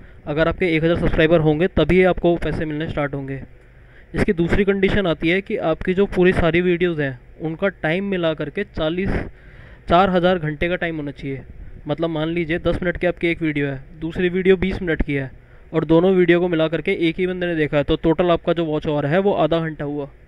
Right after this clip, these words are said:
इसी हिसाब से आपका total जो watch आवर time का है वो चार हज़ार घंटे होने चाहिए सिर्फ एक साल के अंदर अंदर,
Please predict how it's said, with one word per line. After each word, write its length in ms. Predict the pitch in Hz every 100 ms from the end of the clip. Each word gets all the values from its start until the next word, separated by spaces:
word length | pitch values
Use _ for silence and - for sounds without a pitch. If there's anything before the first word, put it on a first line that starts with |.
| - - - - -
इसी 180 | 160 196
हिसाब 280 | 190 156 151
से 120 | 185
आपका 220 | 170 185
total 300 | 170 151 175
जो 120 | 185
watch 220 | 170 165
आवर 200 | 170 165
time 240 | 160 156 151
का 120 | 151
है 140 | 143 185 - - - -
वो 60 | 185
चार 240 | 180 180
हज़ार 160 | 185 190
घंटे 220 | 175 175
होने 140 | 160
चाहिए 280 | 143 214 -
सिर्फ 240 | - 226 -
एक 240 | 170 175
साल 220 | - 160
के 100 | 160
अंदर 320 | - 165 160 156
अंदर, 300 | 147 147